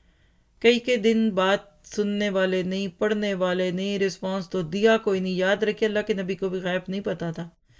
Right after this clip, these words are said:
कि इस वक्त मेरा फलां साथी किधर बैठा हुआ है। तब अबू हुरैरा को रात को पुकारा, दिन को पुकारा, वो हाजिर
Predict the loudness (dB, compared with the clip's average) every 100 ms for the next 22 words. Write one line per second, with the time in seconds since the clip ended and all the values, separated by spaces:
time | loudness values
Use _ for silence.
0 | -20 _ 0 0 0 -2 0 0 -2 -4
1 | -4 -4 -4 -6 -4 -4 -4 -6 -6 -8
2 | -8 -14 _ _ _ _ _ _ 2 2
3 | 4 6 8 8 6 4 2 2 2 0
4 | 0 0 2 2 0 -2 -2 -4 -2 -2
5 | -2 -2 -2 -4 -4 -4 -6